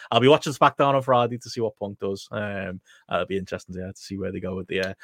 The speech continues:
the Orton and, uh, it looks like Orton versus the Bloodline. So that's, uh, that's obviously a cue for, I think Roman's got a couple of, uh, December SmackDowns on his docket. So we'll see, uh, where we are before Rumble. Before we move on from W W E, any, any predictions or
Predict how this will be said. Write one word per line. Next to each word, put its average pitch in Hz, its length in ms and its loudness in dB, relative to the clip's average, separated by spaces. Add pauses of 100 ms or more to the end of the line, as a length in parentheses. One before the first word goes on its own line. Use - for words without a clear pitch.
(200)
the 143 120 8
Orton 143 380 10
and, 127 100 6
uh, 120 320 6
it 120 40 -2
looks 120 220 0
like 123 140 4
Orton 113 260 0
versus 107 300 -6
the 101 80 -16
Bloodline. 95 540 -6
So 101 240 -10
that's, - 240 -16
uh, 92 260 -6 (340)
that's - 300 -8
obviously 104 440 -4
a 98 140 -4
cue 131 280 2
for, 120 140 4
I 127 80 4
think 135 160 4
Roman's 123 300 6
got 123 100 2
a 120 40 -4
couple 131 320 2
of, 120 140 8
uh, 117 260 8 (340)
December 131 380 4
SmackDowns 117 640 0
on 113 120 0
his 107 120 -6
docket. 104 380 -8
So 104 180 -6
we'll 98 200 -10
see, - 260 -10
uh, 92 200 -10 (280)
where 95 200 -10
we 92 80 -12
are 90 120 -12
before 92 400 -8
Rumble. 95 360 -8 (160)
Before 214 200 10
we 185 100 8
move 160 100 8
on 175 140 8
from 175 120 -10
W 170 100 2
W 170 160 2
E, 175 40 4
any, 165 160 0
any 147 140 2
predictions 156 440 -8
or 170 180 -4